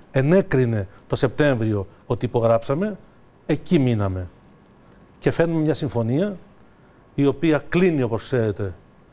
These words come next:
το θέμα της αξιολόγησης. Θυμάστε πότε είναι να γίνει αξιολόγηση στην Ελλάδα; Από τον Μάιο του δύο χιλιάδες δεκατέσσερα. Δεν έκλεισε η κυβέρνηση Σαμαρά καμιά αξιολόγηση μετά, όπως θυμάστε.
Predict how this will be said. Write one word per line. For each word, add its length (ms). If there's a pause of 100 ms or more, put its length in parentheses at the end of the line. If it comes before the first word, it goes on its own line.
(300)
το 100
θέμα 280
της 100
αξιολόγησης. 800 (520)
Θυμάστε 440
πότε 220
είναι 200
να 80
γίνει 220
αξιολόγηση 460
στην 120
Ελλάδα; 360 (640)
Από 240
τον 160
Μάιο 520 (160)
του 100
δύο 180
χιλιάδες 440
δεκατέσσερα. 680 (1000)
Δεν 240
έκλεισε 240
η 20
κυβέρνηση 480
Σαμαρά 360
καμιά 380
αξιολόγηση 680 (180)
μετά, 260
όπως 180
θυμάστε. 440